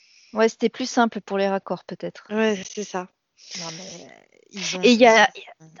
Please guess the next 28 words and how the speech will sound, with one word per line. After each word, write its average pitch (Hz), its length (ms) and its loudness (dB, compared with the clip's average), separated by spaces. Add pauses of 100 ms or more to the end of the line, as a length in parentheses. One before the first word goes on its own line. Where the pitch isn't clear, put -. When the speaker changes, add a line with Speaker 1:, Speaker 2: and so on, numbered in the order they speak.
(180)
Speaker 1:
il 196 80 -14
y 190 40 -8
a 185 100 -8
aussi 196 300 -14
des 185 180 -10
plans, 233 440 -2
enfin, 190 200 -4
tu - 120 -10
sens 254 280 -2
qu'à 190 380 2
un 180 100 -2
moment 180 180 -6
donné, 185 220 -4
ils 208 200 -6
essayaient 180 240 -6
de - 60 -20
combler 196 380 -2
parce 208 260 0
qu'il 175 140 -2
y 170 100 2
a 165 80 2
des 165 160 0
plans 208 340 -4
incompréhensibles 196 880 -2
de, 180 240 0 (580)
il 190 60 -4
y - 20 6
a 170 160 4